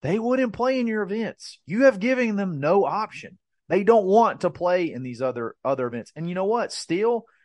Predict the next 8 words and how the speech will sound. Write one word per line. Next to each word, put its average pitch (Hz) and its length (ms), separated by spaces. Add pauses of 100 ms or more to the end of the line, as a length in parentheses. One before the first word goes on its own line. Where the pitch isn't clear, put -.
(280)
uh, 151 320 (1080)
still 214 560 (180)
eight 190 220
events 175 500
plus, 185 600 (300)
you, 147 320
you 147 100
know, 147 240